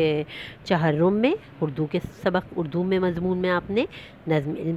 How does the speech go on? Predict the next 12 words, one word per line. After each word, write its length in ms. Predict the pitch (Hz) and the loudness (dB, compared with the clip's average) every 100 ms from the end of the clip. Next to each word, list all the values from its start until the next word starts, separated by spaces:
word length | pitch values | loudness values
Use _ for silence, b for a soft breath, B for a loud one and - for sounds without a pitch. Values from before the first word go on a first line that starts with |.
| - | 2
पढ़ी 180 | 202 196 | 4 6
है। 180 | 254 - | 4 2
आज 340 | 165 147 185 | -2 -2 -2
हम 120 | 185 | 0
इसका 380 | 196 - 233 285 B B B - | 0 2 2 2 B B B -4
किताब 320 | 214 - 160 | 0 4 4
का 200 | - 247 | 4 0
सवाल 380 | 262 - 165 151 | 2 4 4 4
नंबर 300 | 156 160 190 | 2 2 0
आठ 420 | - 160 202 - - 165 | 2 4 2 2 -6 -2
और 120 | 160 | -2
नौ 500 | 160 170 175 202 | -2 0 2 2